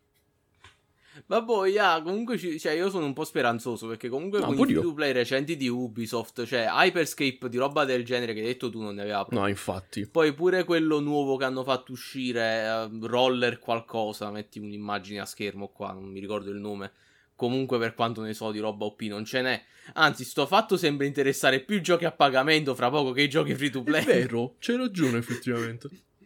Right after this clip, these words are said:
Speaker 1: <laughs> È molto ironico.
Speaker 2: No, per come stiamo messi
Speaker 1: Sì.
Speaker 2: comunque, mi piace molto. Sono contento.
Speaker 1: Sì, infatti.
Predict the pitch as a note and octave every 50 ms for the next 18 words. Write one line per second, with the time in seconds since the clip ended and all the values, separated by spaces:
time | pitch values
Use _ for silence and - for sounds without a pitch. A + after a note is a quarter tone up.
0 | _ _ _ - A3+ G#3+ - E3+ F3 F3 D3 C#3+ - - D#3+ D#3 D3+ C#3 C#3+ C#3+
1 | C#3+ C#3+ C3 - - - _ _ _ _ _ _ _ _ _ _ _ _ _ _
2 | _ _ - B2 G#2 G#2+ B2+ - - F3 F#3 A3 - C#4+ A#3 B2 C3+ B2 - C3+
3 | C#3 C#3 G#2 G#2 A2 A2+ A2+ G#2+ - - A2 G#2 G#2 G#2 A2 A#2 A#2 A2+ B2 A2+
4 | - A#2 G#2 F#2 E2+ - - - - _ _ _ _ _ _ _ _ - - F3+
5 | F#3 F3+ E3+ D#3+ D#3+ - G2+ F#2 F#2 - - - D3 C#3+ C#3+ C#3 C#3+ D3 - -
6 | A2+ G2+ G2+ - _ -